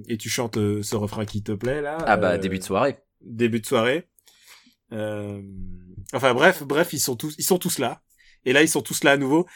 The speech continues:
Speaker 1: Et je tiens à dire que Star quatre-vingts avait quand même la meilleure pédo jokes de tous les temps, puisque, euh, c'était, euh, comment il s'appelle ? C'était Jean-Luc Lahaye qui débarque à moto <laughs> devant les nanas, et c'était terrifiant, quoi.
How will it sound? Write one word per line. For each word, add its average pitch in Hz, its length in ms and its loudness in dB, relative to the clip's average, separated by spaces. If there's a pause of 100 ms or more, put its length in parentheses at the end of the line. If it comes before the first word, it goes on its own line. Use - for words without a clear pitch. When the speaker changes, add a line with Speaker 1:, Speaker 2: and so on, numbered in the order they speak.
(180)
Speaker 1:
Et 143 100 0
je - 100 -2
tiens 190 140 4
à 180 60 4
dire 180 160 0
que 160 80 -2
Star - 240 -4
quatre-vingts 147 380 0
avait 131 120 2
quand 131 140 0
même 147 140 0
la 135 100 0
meilleure 151 280 0
pédo 135 300 2
jokes 131 340 0
de 120 60 0
tous 131 140 -4
les 131 100 0
temps, 139 160 -4
puisque, 139 320 -6 (560)
euh, 117 380 2
c'était, 127 480 0
euh, 107 720 -6
comment 127 160 -6
il 127 80 -4
s'appelle ? 117 320 -4
C'était - 180 -4
Jean-Luc 143 300 2
Lahaye 139 260 8
qui 190 140 -4
débarque 160 380 6
à 147 80 8
moto - 380 2 (720)
<laughs> - 640 -6
devant 151 300 6
les 151 120 6
nanas, 151 340 2
et 143 80 2
c'était 139 340 -4
terrifiant, 151 600 2
quoi. 113 180 0